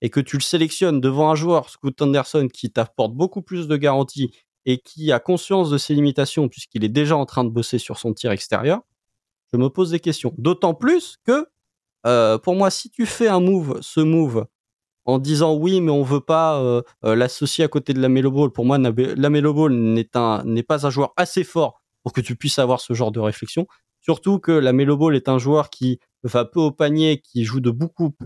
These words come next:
enfin, qui joue de plus en plus à trois points. Donc, la complémentarité avec Scoot Anderson,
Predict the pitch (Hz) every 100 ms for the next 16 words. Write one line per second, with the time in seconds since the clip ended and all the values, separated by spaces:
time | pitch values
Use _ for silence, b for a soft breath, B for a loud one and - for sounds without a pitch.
0 | - 120 127 - 131 131 - 175 165 160
1 | 165 160 - 139 151 143 - b - 120
2 | 131 151 147 151 151 143 147 143 - 151
3 | 127 - 131 123 117 107 - 127